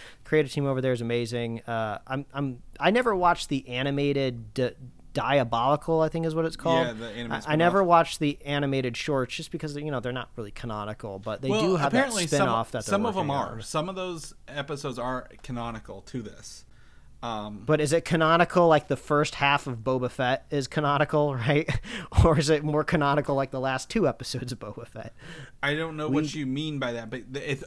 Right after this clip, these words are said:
Speaker 2: like, some of those sh-, animated shorts, like, 'cause they're all individual standalone episodes, right? They're, like, I think two or maybe three of them are set in the Boys
Speaker 1: Yeah.
Speaker 2: universe.
Speaker 1: All I'm
Speaker 2: Not
Speaker 1: saying is that they're probably not required viewing.
Speaker 2: Yeah.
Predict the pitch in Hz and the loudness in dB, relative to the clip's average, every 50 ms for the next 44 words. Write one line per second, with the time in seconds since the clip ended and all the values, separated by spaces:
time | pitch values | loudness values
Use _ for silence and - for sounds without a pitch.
0 | - - 156 147 139 143 - - - - - - 190 202 220 214 196 208 180 156 | -10 -4 -2 -2 -2 -2 -8 -20 -16 -10 -6 -4 -2 -2 -2 -2 -2 -4 -4 -4
1 | - - 151 - 143 147 151 151 147 143 139 139 - 139 123 117 117 - 123 123 | -6 -8 -8 -6 -4 -4 -2 -2 -2 -4 -4 -6 -6 -6 -6 -6 -6 -6 -8 -8
2 | 113 110 110 - 151 135 139 147 147 147 143 - 135 131 127 123 117 117 110 - | -10 -12 -8 -6 -4 -2 0 0 0 0 -2 -2 -4 -2 -2 -4 -4 -6 -8 -8
3 | - 120 117 113 110 110 110 104 104 - 123 - - 131 123 113 131 123 123 123 | -8 -8 -6 -6 -6 -6 -8 -8 -10 -10 -10 -8 -8 -8 -6 -6 -6 -6 -6 -6
4 | - - 110 113 107 104 98 - - - - - - - - - - - 117 110 | -10 -12 -12 -10 -10 -10 -12 -14 -18 -20 -20 -20 -20 -20 -20 -16 -10 -10 -8 -6
5 | - 135 127 165 156 143 - - - 156 156 170 156 135 127 127 127 135 127 120 | -6 -8 -8 -8 -10 -12 -14 -10 -6 -6 -4 -4 -4 -2 -2 -2 -2 -4 -4 -6
6 | - - 131 135 131 120 120 117 - - 123 120 - - 139 127 123 - 131 127 | -8 -8 -8 -8 -6 -6 -6 -8 -6 -6 -8 -6 -6 -6 -8 -8 -8 -6 -4 -4
7 | 123 120 120 113 107 120 113 113 113 113 110 110 - - 107 107 113 117 107 98 | -2 -2 -4 -6 -6 -6 -6 -6 -6 -6 -8 -8 -10 -10 -8 -6 -4 -4 -4 -4
8 | - 101 101 95 - - - - - - 240 240 233 220 208 190 139 - 180 170 | -6 -8 -10 -12 -12 -12 -14 -12 -4 0 4 6 6 6 6 6 6 6 6 6
9 | 165 160 151 131 135 131 127 147 135 - - - - 165 160 160 151 139 143 135 | 6 4 4 2 0 -2 -2 -2 -2 -4 -2 4 6 8 8 8 6 4 2 2
10 | 127 127 120 123 117 123 117 113 - - - 120 107 107 101 101 107 98 95 98 | 2 2 2 0 0 -2 -6 -8 -8 -6 -6 -4 -4 -4 -4 -6 -8 -10 -10 -12
11 | 107 107 104 113 123 - - 160 | -12 -12 -8 -4 -2 2 2 2